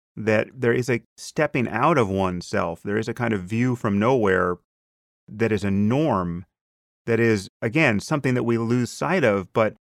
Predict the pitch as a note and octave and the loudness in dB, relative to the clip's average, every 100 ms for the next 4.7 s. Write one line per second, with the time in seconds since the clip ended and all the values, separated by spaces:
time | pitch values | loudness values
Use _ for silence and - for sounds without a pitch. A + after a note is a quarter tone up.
0 | _ _ _ C3+ C3 C3 D3+ F3 B2+ G#2+ | _ _ _ -2 0 2 0 0 0 0
1 | A2 C#3 C#3+ A2+ G#2 G2+ F#2+ A#2+ B2+ A2+ | 0 2 2 2 2 0 0 2 2 2
2 | A2 G#2 G#2+ - C3 D3 A2 F#2 F2+ - | 2 0 -4 -4 -4 -2 -2 -2 -4 -4
3 | G2 G2 F#2+ - - F#2+ A2 B2+ B2+ G2+ | -2 -2 -2 -4 -6 0 2 2 2 0
4 | G2+ - - B2+ C3+ A2 | 0 -4 -4 -2 2 2